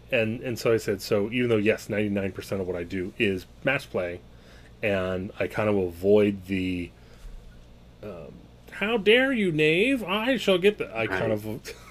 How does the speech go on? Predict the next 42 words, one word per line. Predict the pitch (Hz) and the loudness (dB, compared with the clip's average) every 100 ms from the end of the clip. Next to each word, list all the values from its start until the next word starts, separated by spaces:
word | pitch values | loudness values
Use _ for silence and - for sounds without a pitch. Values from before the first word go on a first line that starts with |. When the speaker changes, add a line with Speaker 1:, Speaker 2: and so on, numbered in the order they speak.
| - | -20
Speaker 1:
<laughs> | - - - - | -20 -20 -8 2
I, | 127 117 | 2 2
I | |
steer | - - 170 | -2 -2 2
Speaker 2:
No, | 123 | 4
Speaker 1:
clear | 110 | 6
of | 101 | 6
Speaker 2:
I | 95 | 4
Speaker 1:
that | 95 | 0
Speaker 2:
understand. | 90 - - 76 - | -2 -6 -8 -6 -4
Speaker 1:
the | |
same | 113 135 120 | 0 2 2
way | 117 | 2
I | 110 | 0
steer, | - - 113 131 | -2 -4 -4 -4
steer | - 117 104 | -6 -4 -4
clear | - 110 98 | -2 -2 -2
of, | 90 - | -4 -6
of | 104 90 | -8 -6
larping. | 95 113 123 208 233 - | 0 2 2 0 -2 2
<laughs> | 226 - 220 - - - 202 - 202 - | 4 4 0 -2 -12 -4 -4 -2 -4 -2
Speaker 2:
Right. | 151 - - - - - - - - - | -6 -4 -12 -8 -10 -10 -16 -16 -14 -6
Speaker 1:
Um, | 107 104 104 101 101 - 117 | -2 0 0 -2 -4 -10 0
but | 131 | 2
at | 127 | 2
the | 120 | 0
same | 127 | 0
time, | 110 113 104 113 | 2 2 0 0
yes, | 117 - - | -2 -4 0
there | 127 131 | 2 2
is | 143 139 | 2 2
an | 143 | 0
aspect | 104 107 - 120 - - | -2 -6 0 0 0 -2
of | 110 101 | -2 -2
narrative | 95 92 90 | -4 -4 -6
that | 92 | -6
I | 90 | -6
absolutely | 90 - 101 | -8 -6 -2
love, | 135 165 95 95 | 0 0 -2 -4
which | 101 - | -4 -2
is | 101 95 | -2 -2
the, | 101 98 95 | -4 -4 -4